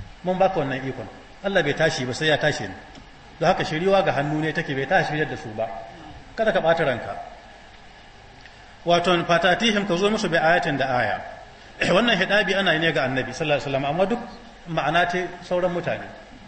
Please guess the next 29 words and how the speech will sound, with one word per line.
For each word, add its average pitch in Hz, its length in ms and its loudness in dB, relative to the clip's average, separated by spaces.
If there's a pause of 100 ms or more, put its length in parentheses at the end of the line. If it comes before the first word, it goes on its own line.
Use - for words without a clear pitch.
(400)
Duk 247 140 0
wanda 202 180 4
hake 196 220 2
da'awa 160 320 4
kana 190 180 2
jin 165 140 -2
ciyon 190 380 0
ana 170 200 -2
karyatawa, 143 540 2 (400)
to 180 80 0
in 196 60 0
kana 220 180 2
da 170 80 -2
iko 185 240 -4
shiryar 151 280 -4
da 151 80 -4
su 208 120 -10
masu 170 180 -4
karyatawa. 123 460 -6 (1400)
An 190 120 0
baka 196 240 4
dama 151 300 2
ta 196 120 0
ka 147 80 -6
shiryar 131 280 -2
da 110 80 -10
su. - 140 -10 (260)
Kana 180 220 2
iya? 175 260 4